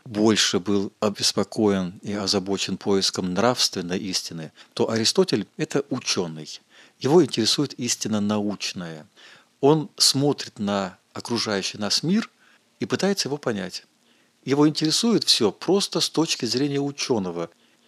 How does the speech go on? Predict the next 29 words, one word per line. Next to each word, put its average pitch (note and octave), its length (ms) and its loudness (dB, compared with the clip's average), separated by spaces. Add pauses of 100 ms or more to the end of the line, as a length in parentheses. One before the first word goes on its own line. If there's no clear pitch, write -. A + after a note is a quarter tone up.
(420)
Как - 220 0
можно C#3 380 4
объяснить A2+ 520 0
явление C#3+ 640 2
окружающего B2 880 0
нас B2+ 240 -2
мира? F2 380 -6 (400)
Почему F#3+ 340 2
летают G2+ 380 0
птицы? - 520 -2 (240)
Почему D3 440 -2
плавают F#2 500 0
рыбы? D3 320 2 (360)
Почему D3+ 540 0
человек A#2 520 2
поступает G#2 600 -2
так B2+ 240 0
или F#2+ 220 -2
иначе? C#3 420 -2 (220)
Почему D#3 380 0
одни G#2+ 200 2
поступки - 480 -4
человека G#2 340 -2
мы G#2 140 0
называем G2+ 540 0
нравственными, G#2 600 0
а G2+ 140 -2
другие F#2+ 380 -4
безнравственными? A2+ 920 0